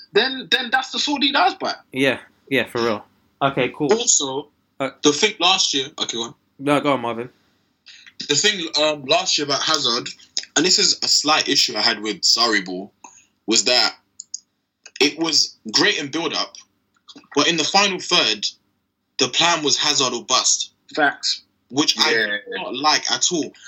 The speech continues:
Speaker 3: So there wasn't any intricate plan for how to
Speaker 2: But then
Speaker 3: develop play
Speaker 2: so
Speaker 3: in the final third.
Speaker 2: So Marvin, what I'm saying is, if Lampard's
Speaker 3: Yeah.
Speaker 2: idea is we need a difference maker, i e a Hazard,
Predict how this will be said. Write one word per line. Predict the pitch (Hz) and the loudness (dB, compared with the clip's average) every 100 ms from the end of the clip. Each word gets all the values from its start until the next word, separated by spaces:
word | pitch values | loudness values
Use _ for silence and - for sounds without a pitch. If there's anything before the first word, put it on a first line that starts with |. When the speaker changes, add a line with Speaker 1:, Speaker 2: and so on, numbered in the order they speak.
| - | -4
Speaker 3:
So | - | 0
there | 156 | 0
wasn't | 175 208 202 170 | 2 0 0 0
any | 170 156 - | 2 0 -2
intricate | 170 - 139 151 - | -2 -2 -2 -6 -4
plan | 147 127 101 104 _ _ - | 0 0 0 -6 _ _ -8
for | - 123 | -2 0
how | - 147 | 2 0
to | 147 - 131 113 | 2 2 2 -2
Speaker 2:
But | 190 | 0
then | 196 | 0
Speaker 3:
develop | 123 143 139 - _ 156 | 2 2 0 -6 _ 0
play | 143 | 0
Speaker 2:
so | 127 | 0
Speaker 3:
in | 131 | -4
the | - | 0
final | 151 143 127 | 2 2 -2
third. | - 135 92 | -2 -2 -2
Speaker 2:
So | - 160 | -4 -2
Marvin, | 151 190 156 131 | 2 0 0 -2
what | 165 165 | 0 0
I'm | 170 | 0
saying | 160 185 143 113 | 0 0 0 -4
is, | 107 113 - _ | -8 -10 -16 _
if | 160 180 - | -6 -6 -2
Lampard's | 175 180 175 151 | -2 0 0 2
Speaker 3:
Yeah. | 120 | 2
Speaker 2:
idea | 143 143 143 117 | 0 0 -2 -2
is | 113 117 | -6 -8
we | 117 139 143 | -4 -2 0
need | 151 151 131 113 - _ _ _ - | 2 2 2 -4 -16 _ _ _ -8
a | 127 | -2
difference | 165 165 135 - | 0 0 -4 -6
maker, | 120 113 117 - - | -10 -8 -8 -8 -2
i | 147 147 | 2 4
e | 139 135 135 | 2 -2 -4
a | |
Hazard, | 127 123 131 139 107 110 | -6 -4 0 0 0 -4